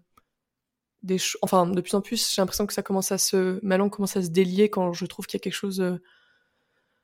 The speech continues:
avec lequel je suis pas d'accord, mais en fait, je pense que, hum, on peut, on peut, euh, on peut juger peut-être dans le s-, dans le, hum, euh,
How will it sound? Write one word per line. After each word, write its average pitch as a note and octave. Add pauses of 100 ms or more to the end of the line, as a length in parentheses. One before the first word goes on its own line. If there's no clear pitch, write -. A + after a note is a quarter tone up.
(300)
avec G3
lequel G3+
je G3
suis -
pas F#3+
d'accord, F#3+
mais A3+
en G3
fait, A3
je -
pense G#3+
que, -
hum, F#3+ (1120)
on F#3+
peut, A3+
on G3
peut, B3+ (880)
euh, G3 (1000)
on G3
peut A#3+
juger G3
peut-être G3+
dans F#3+
le F#3+
s-, -
dans F#3+
le, F#3
hum, F#3 (1600)
euh, F3+